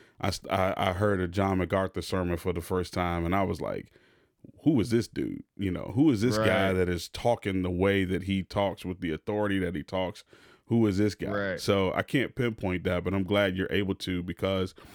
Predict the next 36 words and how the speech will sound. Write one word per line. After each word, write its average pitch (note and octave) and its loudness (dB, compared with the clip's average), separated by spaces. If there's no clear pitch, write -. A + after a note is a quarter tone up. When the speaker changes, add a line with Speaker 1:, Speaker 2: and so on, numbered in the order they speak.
Speaker 1:
at F#2+ 2
least G#2 2
at F#2 0
that G2 2
point F#2 0
you F#2+ 0
can F#2 -2
help F2+ -2
others F2+ 0
to, F2+ -2
to, - -4
to F2+ -4
realize, F#2 0
hey, G2+ 2
there's G2 2
a G#2 2
point A#2+ 2
where F#2 4
you F#2+ 2
gotta, F#2 2
you F#2+ -4
just - -14
gotta F#2 0
get F2+ -2
tired G2 0
of F2 -2
that F2+ -2
bad F2+ 0
theology F#2 -2
and F2 -2
really F#2+ 2
Speaker 2:
Exactly. F#2+ 2
Speaker 1:
open G2 0
the F#2 2
word, G#2 2
eh, A2 4